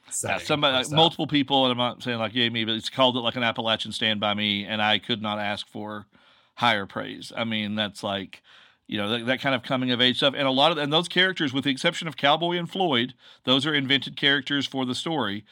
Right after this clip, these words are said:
Speaker 1: Um, Archie is based on a real friend of mine. So is Curtis. Uh, Dallas is my cousin Dave, who, if he's listening, hey, buddy. Uh, and I'm Shane Shepherd. And I try to write myself a, a s-,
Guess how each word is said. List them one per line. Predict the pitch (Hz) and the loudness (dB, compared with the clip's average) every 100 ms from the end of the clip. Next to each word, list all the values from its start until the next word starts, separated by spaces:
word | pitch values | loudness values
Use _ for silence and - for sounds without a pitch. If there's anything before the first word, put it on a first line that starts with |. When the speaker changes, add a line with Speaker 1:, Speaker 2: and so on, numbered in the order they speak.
| - - - - | -20 -20 -8 4
Speaker 1:
Um, | 117 113 110 107 113 | 6 6 4 2 -4
Archie | 127 135 131 147 | 0 0 2 2
is | 135 | 2
based | 113 135 123 | 4 2 4
on | 135 127 123 113 - | 2 2 -2 -8 -6
a | |
real | 123 131 | -2 -2
friend | 127 131 123 | 0 -2 0
of | |
mine. | 123 123 120 117 | 2 2 2 0
So | - 123 | 0 0
is | 123 | 0
Curtis. | - 131 120 120 117 - - - - _ | 0 0 0 0 -4 -10 -16 -20 -20 _
Uh, | 113 110 110 | 2 4 4
Dallas | 101 127 139 143 127 - | 4 4 6 2 -2 -4
is | 131 113 | -4 0
my | 120 | 0
cousin | - 127 117 107 | 0 -2 -2 2
Dave, | 120 127 131 127 131 | 4 6 4 2 -4
who, | 120 | -8
if | 107 | -4
he's | 123 113 | -2 0
listening, | 123 117 120 | -2 -2 -2
hey, | 131 | -2
buddy. | 123 123 123 117 - - - | 2 2 2 -2 -14 -20 -2
Uh, | - 117 113 | 4 6 4
and | 117 117 | 4 4
I'm | 131 127 | 4 4
Shane | - 131 120 | 2 2 2
Shepherd. | - 123 - 104 107 _ - | 2 2 0 -6 -10 _ -10
And | 101 101 | -6 -6
I | |
try | 98 110 | -4 0
to | |
write | 113 113 | 0 -2
myself | 107 - 113 | -2 -2 0
a, | 107 104 - _ _ _ _ | 0 -4 -6 _ _ _ _
a | 110 | -10
s-, | - | -8